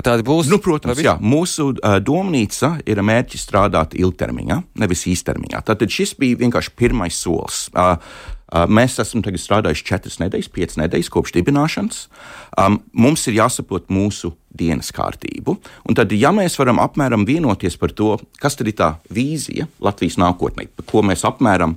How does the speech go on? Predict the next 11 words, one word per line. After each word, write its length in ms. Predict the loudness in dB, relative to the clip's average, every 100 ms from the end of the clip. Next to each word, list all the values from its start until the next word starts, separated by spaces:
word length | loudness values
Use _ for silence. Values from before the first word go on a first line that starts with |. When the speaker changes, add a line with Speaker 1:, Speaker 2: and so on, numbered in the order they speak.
| -2
Speaker 2:
vienojamies, 760 | 0 2 0 -2 -10 -8 -8 -10
kā 80 |
sabiedrība, 600 | -2 0 2 0 -2 -4 0
kā 160 | 2
elite, 380 | 2 0 -2 -8 -10 -18 -16 -4
tad 160 | 2
mēs 220 | 2 2 0
arī 140 | 0
varam 160 | 0 0
sākt, 540 | 0 -2 -2 -8 -20 -20 _ _ _ _ _ _ _
ā, 100 | -4